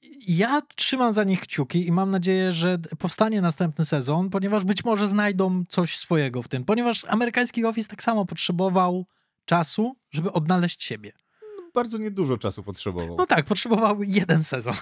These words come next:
Speaker 2: Tak.
Speaker 1: <laughs> Jeden sezon, w którym ob-, odbębnili, jakby próbowali naśladować, e, wersję brytyjską, ale później, kiedy już odnaleźli swój głos i odnaleźli siłę w Michaelu Scotcie i w Steve'ie Carellu przede wszystkim,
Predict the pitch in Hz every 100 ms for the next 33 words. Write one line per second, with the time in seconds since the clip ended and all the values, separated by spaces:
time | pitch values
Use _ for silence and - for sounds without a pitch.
0 | - 95 - _ - - - 175 190 247
1 | 208 202 208 185 - 180 175 170 165 175
2 | - 175 156 175 160 160 208 190 170 147
3 | 151 156 160 147 170 170 156 165 151 147
4 | 147 - 151 147 143 135 143 156 135 135
5 | 185 - 190 185 151 147 - 233 202 165
6 | 160 156 - 135 143 214 240 180 - 139
7 | 123 123 113 - 139 131 139 185 208 180
8 | 170 147 - 185 175 143 143 135 147 131
9 | - 131 127 123 123 - 131 123 127 123
10 | 113 110 - 123 110 120 - 202